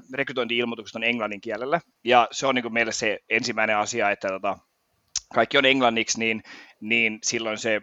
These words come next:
tavallaan putoaa semmoinen mahdollisuus edes siitä, että, että me, niinku, s-, s-, ää, ää, tota, ää, lukittaisiin, niinku, osa ihmisistä ulkopuolella, vaan me tehdään aina englannin kielellä. Ja toki se, että meillä on englanninkielisiä ilmoituksia, niin tekee sitten sen, että me saadaan hakemuksia myös vähän, niinku, joka paikasta maailmaa, vaikka meillä on se,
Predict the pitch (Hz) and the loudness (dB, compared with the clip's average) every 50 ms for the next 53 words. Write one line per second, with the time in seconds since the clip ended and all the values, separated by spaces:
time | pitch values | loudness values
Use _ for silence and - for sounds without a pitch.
0 | - _ 117 113 _ _ _ _ _ - 117 104 107 107 107 107 104 - _ 127 | -4 _ -20 -20 _ _ _ _ _ -4 -2 0 0 0 0 -2 -2 -4 _ -20
1 | 113 - 123 113 107 110 107 110 110 104 107 107 110 104 107 107 107 101 98 110 | -10 -6 -6 -4 -4 -4 -4 -4 -6 -6 -4 -4 -4 -4 -4 -6 -8 -12 -12 -14
2 | 110 - - 107 104 101 - - 117 107 98 107 104 101 - _ 110 95 - - | -12 -10 -8 -8 -6 -6 -4 -4 -4 -2 0 0 -2 -2 -2 _ -4 -4 -4 -8
3 | - - - - - _ - - - 107 101 101 101 101 104 - - - - - | -14 -20 -20 -20 -18 _ -16 -10 -8 -6 -6 -6 -6 -8 -12 -14 -16 -18 -18 -20
4 | _ - - - - - _ _ _ _ _ _ _ _ _ 226 214 123 107 104 | _ -18 -16 -16 -16 -18 _ _ _ _ _ _ _ _ _ -10 -6 -4 -2 -2
5 | 104 - - _ _ _ _ _ _ _ _ _ _ _ _ _ _ _ _ _ | -2 -4 -8 _ _ _ _ _ _ _ _ _ _ _ _ _ _ _ _ _
6 | - - - - - - - - _ _ _ _ 117 120 123 123 123 123 117 - | -20 -20 -20 -20 -20 -20 -20 -20 _ _ _ _ 8 10 10 10 10 8 6 2
7 | - 117 - - 120 117 113 120 107 - - - - _ _ _ _ _ _ - | -4 -6 0 2 4 4 4 2 -4 -10 -12 -12 -14 _ _ _ _ _ _ -2
8 | 110 110 117 127 127 - 139 131 - 131 123 120 123 117 113 117 123 120 - 127 | -2 -2 -2 -2 -4 -4 -6 2 4 4 4 4 2 -2 -2 -2 -2 2 4 4
9 | 113 110 101 - - - 127 113 113 120 110 107 - - 113 104 110 117 - 110 | 4 4 2 -4 -10 -12 -10 -8 -6 -6 -6 -4 -2 -2 -2 -2 -4 -8 -10 -12
10 | 98 - 107 101 101 101 98 98 98 95 104 110 151 175 175 151 139 135 135 135 | -10 -8 -6 -6 -6 -6 -8 -8 -10 -12 -4 0 4 4 6 6 6 6 4 4
11 | 143 139 135 127 120 117 - - 127 113 113 113 110 110 107 107 117 120 - 143 | 6 6 4 4 4 0 0 2 2 2 2 0 -2 -2 -2 -2 -4 -4 -6 -6
12 | 147 160 156 143 156 151 143 - 135 - 127 123 123 123 120 120 123 127 123 120 | -4 -2 0 2 2 2 2 0 -4 -2 0 0 0 2 0 0 0 -2 -4 -4
13 | 117 120 127 117 113 110 110 113 127 120 117 113 107 110 - - - 110 104 104 | -6 -4 -4 -4 -4 -2 -4 -2 -2 -4 -4 -6 -8 -12 -12 -10 -8 -8 -8 -4
14 | - 117 107 - 110 104 - - 104 117 107 101 110 110 113 110 104 107 104 107 | -4 -4 -2 -2 -2 -4 -4 -8 -8 -8 -8 -8 -6 -2 0 0 2 2 0 0
15 | - - 113 101 101 - - 110 104 110 110 110 - 113 98 107 107 107 101 101 | -2 -4 -6 -8 -10 -10 -8 -8 -6 -6 -6 -8 -8 -8 -6 -6 -6 -6 -6 -6
16 | 104 110 107 - 123 104 - 110 110 110 110 101 - 117 110 113 120 120 117 113 | -8 -8 -2 0 0 0 2 0 -2 -2 -2 -6 -8 -6 -2 4 4 4 4 4
17 | 110 110 104 104 104 104 104 - - 110 110 110 110 107 104 107 110 - 110 104 | 2 -2 -2 -2 -2 -2 -4 -4 -4 -4 -4 -2 -2 -2 -2 -4 -4 -6 -6 -8